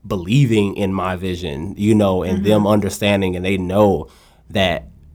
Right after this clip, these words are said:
Speaker 1: I have something here, you know, and I
Speaker 2: Mm-hmm.
Speaker 1: feel it even for myself, and I
Speaker 2: Yeah.
Speaker 1: believe that, and I know that,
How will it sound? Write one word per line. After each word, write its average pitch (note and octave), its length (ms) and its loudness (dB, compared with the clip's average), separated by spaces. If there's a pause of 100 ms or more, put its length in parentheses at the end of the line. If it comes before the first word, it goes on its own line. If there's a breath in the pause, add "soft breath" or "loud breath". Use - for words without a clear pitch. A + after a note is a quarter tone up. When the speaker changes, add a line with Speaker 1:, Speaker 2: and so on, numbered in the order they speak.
(340)
Speaker 1:
I F#2 60 -2
have F#2+ 280 -2
something F2 400 -6
here, E2+ 400 -14
you G#2 200 2
know, G2 180 0
and F#2 140 -4
I A2+ 140 2
Speaker 2:
Mm-hmm. F2 80 -4
Speaker 1:
feel G2+ 160 0
it F#2+ 80 -2
even F2+ 180 -6
for F#2 160 -10
myself, E2+ 560 -8
and F2+ 100 -6
I F2 100 0
Speaker 2:
Yeah. - 60 -4
Speaker 1:
believe F2 500 -4
that, C2+ 300 -10
and D#2 80 -12
I D2+ 120 -16
know G2 280 -2
that, D#2+ 260 -8